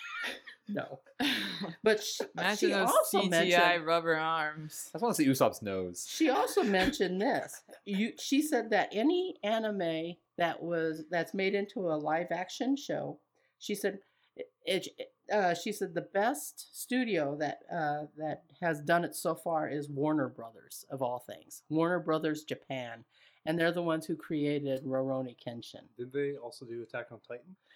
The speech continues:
Speaker 1: Yes, they did.
Speaker 4: Yeah.
Speaker 1: That's, that was here
Speaker 4: Yeah,
Speaker 1: too.
Speaker 4: yeah,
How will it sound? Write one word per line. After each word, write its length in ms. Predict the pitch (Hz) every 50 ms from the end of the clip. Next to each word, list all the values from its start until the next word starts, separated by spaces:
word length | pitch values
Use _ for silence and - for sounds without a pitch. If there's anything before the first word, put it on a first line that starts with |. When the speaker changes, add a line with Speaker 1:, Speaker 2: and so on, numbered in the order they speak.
| - _ _ _ _ _ _ -
Speaker 1:
Yes, 440 | 175 196 208 240 440 - - -
they 100 | - 403 440 453 440 440 - 427 440 523 587 640 523 415
did. 200 | 294 156 139 - 220
Speaker 4:
Yeah. 60 | 104 -
Speaker 1:
That's, 260 | 311 381 427 - -
that 260 | 330 311 392 440 453 427
was 160 | 427 427 330
here 280 | - - 427 427 381 - -
Speaker 4:
Yeah, 260 | 127 123 120 113 107
Speaker 1:
too. 100 | - -
Speaker 4:
yeah, 160 | 185 160 -